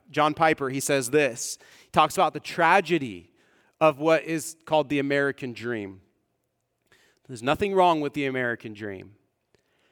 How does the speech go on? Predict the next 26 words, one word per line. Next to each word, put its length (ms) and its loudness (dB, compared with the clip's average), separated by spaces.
But 120 4
when 340 0
the 140 0
American 560 2
dream 720 -2
goes 220 4
above 580 4
the 100 -2
Great 300 -2
Commission, 640 -6
then 200 -4
there's 200 -6
something 360 -12
wrong. 320 -16
And 80 -8
so 100 0
John 260 4
Piper, 420 2
he 100 -2
points 320 -2
this 220 -2
out, 360 -2
trying 260 0
to 80 0
refocus 1080 -2
couples. 640 -8